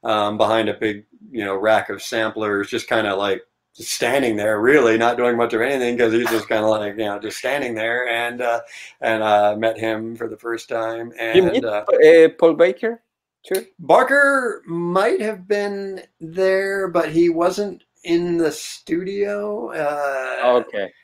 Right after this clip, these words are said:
Speaker 1: it was, uh, it was, and I, but I had met Paul and Bill and, uh, of course, Chris and, um, uh, a lot of the guys, uh, but I, I had not met Al yet, um, or my, I, I had never met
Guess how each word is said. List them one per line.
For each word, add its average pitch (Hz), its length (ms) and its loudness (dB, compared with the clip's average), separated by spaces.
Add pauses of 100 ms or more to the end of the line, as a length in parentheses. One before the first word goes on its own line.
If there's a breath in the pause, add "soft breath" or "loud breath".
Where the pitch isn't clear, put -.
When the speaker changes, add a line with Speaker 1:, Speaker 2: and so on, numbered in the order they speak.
(160)
Speaker 1:
it 156 220 -4
was, 151 440 -4
uh, 151 60 -2 (600)
it 147 220 -4
was, 143 340 -6
and 160 160 2
I, 151 80 0
but 156 160 4
I 165 140 8
had 175 240 4
met 160 280 2
Paul 139 460 2
and 160 380 -2 (140)
Bill 127 540 -2
and, 143 420 -4 (100)
uh, 123 220 -6
of - 140 -18
course, 117 240 -4
Chris 131 500 -4
and, 135 420 -6
um, 117 320 -4 (420 loud breath)
uh, 117 340 0
a 135 80 -2
lot 131 220 2
of 147 80 -2
the 131 60 -2
guys, 120 420 -2 (100)
uh, 113 200 -2
but 117 160 -4 (220)
I, 123 340 -6
I 120 60 -8
had 120 160 -8
not 123 240 -8
met 120 240 -4
Al 131 300 4
yet, 98 240 -4 (220)
um, 110 200 -6
or 147 180 4
my, 131 220 -2
I, 123 200 0
I 135 80 0
had 135 160 2
never 147 240 2
met 120 180 0